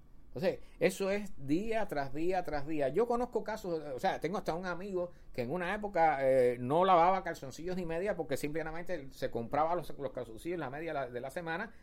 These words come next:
los usaba una vez y después los botaba. ¿Ok? Entonces, eh, o sea, es importante, eh, es momento en la Tierra, en el <laughs> planeta Tierra,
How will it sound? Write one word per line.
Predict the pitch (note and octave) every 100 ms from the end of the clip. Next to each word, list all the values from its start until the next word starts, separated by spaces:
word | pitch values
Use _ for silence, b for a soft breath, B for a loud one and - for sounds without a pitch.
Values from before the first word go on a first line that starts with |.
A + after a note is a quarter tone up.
| B
los | - B2
usaba | B2 - C#3+
una | F#3 F#3+
vez | E3
y | G3+
después | A#3 - A2+
los | A2
botaba. | - F#3 C3 - - - - - - -
¿Ok? | - G#3+ -
Entonces, | G#2+ D#3 F3 B B
eh, | - A#2+ A#2+
o | B2
sea, | F3+ D3+ -
es | D#3 F#3
importante, | G#3+ F#3 E3 C#3 F#3 G3 F#3+ C3 B2+ B2+
eh, | -
es | F3+
momento | F3+ G3 F#3 G3 G3 - E3 D#3+
en | C#3+
la | C3
Tierra, | D3+ F3 E3+ C#3+ C3
en |
el | B2
<laughs> |
planeta | A#2+ C3+ C3+ F3 E3
Tierra, | D#3 C3 A2+